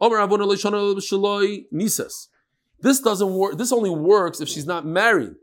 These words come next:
Avon Nises, if she went ahead and she got married, Ein Madir Noisa. So the famous pasuk when we learn in the Darim, Hafer Yafer Oisam, Isha,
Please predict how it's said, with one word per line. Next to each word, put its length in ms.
Avon 200
Nises, 320
if 80
she 100
went 220
ahead 420
and 420
she 560
got 240
married, 680
Ein 240
Madir 440
Noisa. 720
So 500
the 100
famous 340
pasuk 420
when 160
we 80
learn 140
in 60
the 100
Darim, 520
Hafer 260
Yafer 260
Oisam, 520
Isha, 440